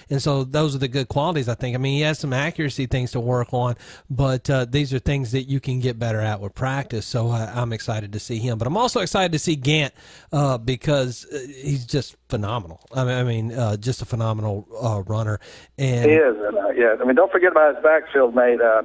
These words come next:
Speaker 2: you know, Kadarius Page. He had
Speaker 1: Yeah, that's
Speaker 2: about
Speaker 1: true. That's
Speaker 2: thirteen hundred
Speaker 1: true.
Speaker 2: yards last year. And actually, I'm, for our, our preview magazine coming out, I've got those three, you know, Lomax, Page, and, uh, Gant on the cover. I got them together for a little photo shoot. And,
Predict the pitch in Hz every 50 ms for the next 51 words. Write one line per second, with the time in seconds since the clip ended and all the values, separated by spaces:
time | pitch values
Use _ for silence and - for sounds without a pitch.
0 | 120 120 123 120 117 113 - - 127 135 135 131 120 110 - - - 147 135 123
1 | 107 95 - 139 135 143 131 127 120 117 - - 131 120 123 131 139 135 - -
2 | - 127 123 120 - - 139 139 127 139 139 127 - - - 220 160 117 113 110
3 | 110 95 117 120 123 123 120 - - 113 107 107 104 101 104 98 - - - _
4 | _ - 139 143 - - 151 135 139 131 123 120 - 143 135 131 131 127 123 127
5 | 135 127 123 - - 165 160 156 135 120 120 120 120 120 117 117 117 120 - 131
6 | 120 117 117 117 117 113 117 117 - - _ _ _ _ _ _ - 117 113 131
7 | 131 123 123 131 127 123 123 - - 123 123 123 123 120 117 117 127 123 _ _
8 | _ - 113 110 110 120 123 123 120 120 120 120 120 120 - - 131 127 120 120
9 | 117 107 113 107 104 104 104 101 98 98 113 117 120 117 113 - - - _ -
10 | 110 107 101 95 - 143 131 113 104 98 95 - - _ _ _ _ - 107 -
11 | 120 113 110 107 110 110 113 117 110 110 104 - 113 113 107 107 - 127 113 110
12 | 107 98 - 117 110 110 98 95 98 90